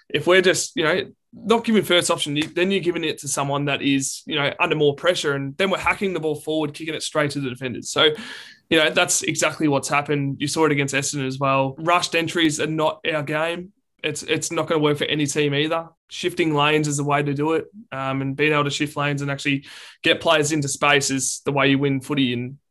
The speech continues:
the way we're playing, or the way we've played the last couple of weeks, we're lucky against, lucky against Essendon. But, you know, if we're not given that first option, then it makes it bloody hard as a forward. I'm a forward myself, and, you know, if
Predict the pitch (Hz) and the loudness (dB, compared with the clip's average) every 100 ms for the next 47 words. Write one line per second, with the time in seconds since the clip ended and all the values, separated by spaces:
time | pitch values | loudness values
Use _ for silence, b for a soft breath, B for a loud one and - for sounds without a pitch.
0 | - _ 135 143 160 143 - 147 147 170 | -20 _ -2 2 4 2 2 2 4 2
1 | 180 139 139 139 139 131 151 143 139 139 | 0 0 2 0 0 -2 -2 0 0 0
2 | 139 - 135 131 165 - 123 135 143 143 | -2 -6 -6 -4 -6 -6 -6 -4 -2 -2
3 | 135 131 - - 143 143 139 135 131 135 | -2 -4 -6 -4 -4 0 2 2 0 0
4 | 147 175 208 185 139 - B B B B | -2 2 4 4 2 -2 B B B B
5 | 131 127 147 147 156 147 156 147 135 147 | 0 2 2 2 2 2 2 0 0 0
6 | 143 139 143 143 143 170 143 139 107 131 | 0 0 -4 -2 -6 -4 -2 -2 -4 -8
7 | 135 120 117 - _ 143 147 139 139 143 | -8 -8 -14 -18 _ 2 4 6 4 4
8 | 139 - 151 196 151 139 - 160 165 143 | 0 2 4 6 4 0 0 2 2 2
9 | 135 160 185 233 160 143 131 - 147 139 | 0 2 4 2 0 -4 -6 -4 2 4
10 | 151 151 | 2 0